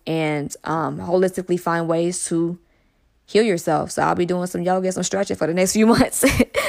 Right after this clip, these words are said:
I can't do no running like I used to, not right now. But, um, but yeah, that's the lesson in this particular situation. I know sometimes people try to make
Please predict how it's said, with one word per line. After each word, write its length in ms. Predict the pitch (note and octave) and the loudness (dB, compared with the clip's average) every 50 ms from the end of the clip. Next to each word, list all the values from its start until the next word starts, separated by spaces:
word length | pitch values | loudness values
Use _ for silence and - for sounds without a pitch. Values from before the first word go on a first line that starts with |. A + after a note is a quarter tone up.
| G4 A3+ | -2 0
I 80 | - F#3+ | 0 0
can't 220 | - - G3 G3+ | 4 4 4 4
do 80 | G3+ A3 | 6 6
no 140 | G#3 G3 F#3 | 6 6 6
running 280 | F3+ G3 G#3+ G#3+ G#3 | 6 4 4 4 4
like 160 | F#3+ F3+ F3+ - | 2 2 2 2
I 80 | E3 | 0
used 240 | E3 F3+ F#3+ F#3+ - | 2 0 0 -2 -2
to, 100 | - E3+ | -2 -2
not 120 | E3 F3 F#3 | 0 0 0
right 200 | F#3+ F3+ E3+ F3 | 0 0 0 0
now. 280 | F3+ F#3 E3+ D#3+ E3 - _ _ _ _ - - - - - - _ | 0 -2 -2 -2 -4 -8 _ _ _ _ -20 -20 -20 -20 -20 -10 _
But, 180 | - E3 D#3+ - | 0 2 2 2
um, 340 | - D#3+ E3 E3 D#3+ D#3+ E3 | 2 2 2 0 0 -2 0
but 180 | - G3+ G#3+ | 0 0 2
yeah, 160 | G3+ F#3 D#3 D#3+ | 2 2 0 2
that's 220 | D#3+ F#3 G3 - | 2 2 2 2
the 80 | G3+ F#3+ | 2 2
lesson 320 | F#3+ F3 F3+ - F#3+ E3 | 4 2 2 2 0 -2
in 220 | D3+ E3 F3 D#3+ | -2 -2 -4 0
this 340 | D#3 F#3+ G#3+ G3 - - - | 4 4 4 4 2 -4 -8
particular 420 | - - F3 - F#3 D#3+ - D#3+ E3 | -6 -6 -4 -4 -4 -2 -2 -4 -4
situation. 520 | - E3 D#3+ - D#3+ C#3+ C#3+ C#3+ - E3 | -4 -6 -4 0 0 0 0 0 -2 -2
I 40 | E3 | -2
know 120 | E3 E3+ | 0 -2
sometimes 320 | F3 - F3+ F#3+ F3 F3+ - | -2 0 0 0 0 2 2
people 180 | F#3+ F3+ F3+ | 0 0 0
try 160 | F3+ - F3+ | 0 0 0
to 80 | F3 F3+ | 0 0
make 340 | F3 F3 F3+ F3+ F3 - | 0 2 2 2 2 0